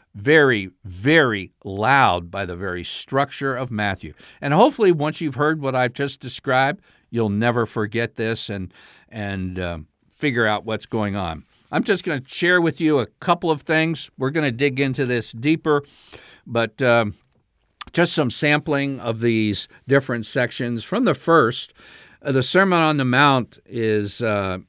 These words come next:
incredibly important. That's, this is like the royal law, uh, the law of the kingdom. This is how things should be. Years ago, I read a very fine commentary on the Sermon on the Mount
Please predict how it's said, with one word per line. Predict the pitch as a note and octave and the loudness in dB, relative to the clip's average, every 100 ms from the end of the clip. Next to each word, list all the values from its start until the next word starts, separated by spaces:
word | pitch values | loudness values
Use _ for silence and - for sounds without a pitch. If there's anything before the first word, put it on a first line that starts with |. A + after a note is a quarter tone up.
| - | -10
incredibly | A2+ - D3 C3+ A2 A#2 G2+ G2 | -10 0 4 4 4 2 2 -2
important. | - G#2+ G#2+ B2 F#2 F#2 | -6 -8 0 0 0 -4
That's, | F#2 B2+ - | -6 -6 -2
this | D#3+ - | -2 0
is | D3+ B2+ | -2 0
like | B2 A2+ | 0 0
the | A2+ G2+ | 0 -2
royal | G2+ C3 C#3 C3+ C3 C3 - | 2 4 6 6 2 -2 -8
law, | G2+ G#2+ G#2+ F2+ D#2+ D2 - - - | -2 2 2 2 0 -6 -12 -20 -14
uh, | - G#2 F#2+ F#2+ | -4 -2 0 0
the | G2 | 0
law | A#2 D#3+ D#3 | 2 4 4
of | C#3 B2 | 2 0
the | A#2+ | -4
kingdom. | - - A#2+ F#2+ F2 | -4 -6 -4 -4 -4
This | A#2+ C#3+ | -4 -6
is | B2 | -6
how | B2 A#2 | -2 -2
things | G#2+ C#3 C3+ B2 | -2 -4 -4 -4
should | - B2 G2 F2 G2 | -6 -4 -4 -6 -4
be. | C3 A#2+ F2 F2+ - _ - - - - _ | 0 0 -2 -8 -12 _ -20 -20 -20 -20 _
Years | - C#3+ A3 D4+ C4 | -10 -4 0 2 2
ago, | F3 A#2+ G2+ F2+ G2+ | 0 0 0 0 -4
I | C3+ | 0
read | F#3+ D#3+ C3+ A#2 B2 - | 2 4 2 4 0 -2
a | G#2 | -6
very | G2 C#3 E3+ E3+ | 0 2 2 0
fine | - - C#3+ C#3+ C#3+ C3+ C3 A2+ | -6 -8 -2 0 0 -2 -4 -8
commentary | - D3 C#3+ C#3+ B2 A2+ F#2 E2+ F2 - _ _ _ _ _ _ - | -8 -2 0 0 -2 -2 -2 -4 -8 -14 _ _ _ _ _ _ -4
on | A#2 C3+ | 0 2
the | C3+ | 0
Sermon | B2 C3 B2 C3+ C3 | -2 0 0 0 -2
on | A#2 A#2 | -2 -2
the | C3+ | -2
Mount | A#2+ F#2+ F2+ G#2+ | -2 -2 -4 -8